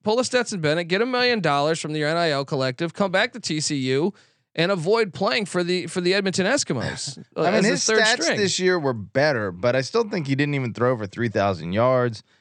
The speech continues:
Speaker 2: As a college quarterback, you need to be launching the ball all over the field. I feel like,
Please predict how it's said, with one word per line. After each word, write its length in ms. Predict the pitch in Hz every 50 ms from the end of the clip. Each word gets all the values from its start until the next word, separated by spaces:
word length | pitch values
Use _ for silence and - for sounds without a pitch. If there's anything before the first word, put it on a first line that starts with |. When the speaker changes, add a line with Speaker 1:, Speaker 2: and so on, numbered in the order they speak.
| _ _ _ _ _ _
Speaker 2:
As 160 | 110 110 110
a 80 | 110
college 460 | 101 - 151 160 175 180 175 139 120 -
quarterback, 560 | - 151 156 156 156 143 151 147 143 127 -
you 80 | 143
need 160 | 147 151 143 135
to 60 | 123
be 100 | 117 120
launching 500 | 113 113 120 120 127 135 127 - 131 127
the 80 | 120
ball 340 | 113 117 113 110 110 107 87
all 200 | 107 113 113 117
over 160 | 117 113 104
the 100 | 101 101
field. 360 | 95 - - 139 147 139 127 113
I 80 | 104
feel 200 | 95 - 120 117 110
like, 260 | 107 104 104 -